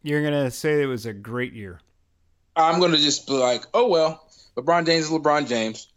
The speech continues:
Speaker 2: Next year we'll have reinforcements. I don't care." And I care, obviously. I want him to win, but
Speaker 1: Right.
Speaker 2: at the same time, like, I know this, this is, this, none of this should be happening. This is like going, going to a casino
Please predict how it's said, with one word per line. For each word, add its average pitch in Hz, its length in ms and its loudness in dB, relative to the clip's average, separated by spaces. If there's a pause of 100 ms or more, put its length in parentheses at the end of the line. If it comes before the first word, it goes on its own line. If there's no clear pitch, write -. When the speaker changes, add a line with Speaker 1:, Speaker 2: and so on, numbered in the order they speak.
(200)
Speaker 2:
Next 175 220 -4
year 165 100 2
we'll 156 120 2
have 147 180 2
reinforcements. 110 760 -2 (280)
I 185 60 2
don't 180 140 0
care." 110 240 0 (440)
And 208 100 2
I 277 80 2
care, 151 360 2
obviously. 120 240 0
I 180 40 2
want 175 120 0
him 127 60 -6
to 104 40 -4
win, 113 420 -4
but 247 140 0
Speaker 1:
Right. 175 80 0
Speaker 2:
at 90 60 -6
the 113 60 -6
same 131 240 -2
time, 135 340 0
like, 98 320 -10
I 135 120 -6
know 147 340 0 (120)
this, 180 220 -4
this 262 220 -2
is, 233 220 -4 (180)
this, 311 120 -4
none 311 140 2
of 320 40 2
this 294 100 -2
should 302 100 -2
be 294 40 0
happening. 302 400 -4 (400)
This - 200 0
is 247 80 -8
like 214 380 0 (840)
going, 196 360 0 (480)
going 220 220 2
to 247 80 0
a 220 40 -2
casino 120 500 -2